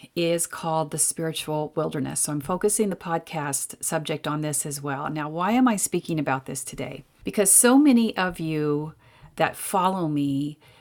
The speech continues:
you are on the same, on a similar path that I am. You are journeying through this spiritual but not religious path.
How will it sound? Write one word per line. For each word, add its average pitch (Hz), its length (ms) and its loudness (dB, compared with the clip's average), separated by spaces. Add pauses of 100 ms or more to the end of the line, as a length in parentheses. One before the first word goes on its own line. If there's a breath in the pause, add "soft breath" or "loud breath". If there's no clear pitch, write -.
(120 soft breath)
you 214 300 0
are 233 160 4
on 185 180 4
the 180 80 -2
same, 165 420 0
on 160 120 -4
a 156 40 -2
similar 170 400 0
path 147 360 -4
that 143 120 -4
I 139 120 2
am. 143 280 -2
You 170 140 -2
are 185 160 0
journeying 185 680 -2
through 151 680 -4
this 156 180 -2
spiritual 170 580 -2
but 156 160 -6
not 147 360 -2
religious 143 500 -4
path. 170 680 -2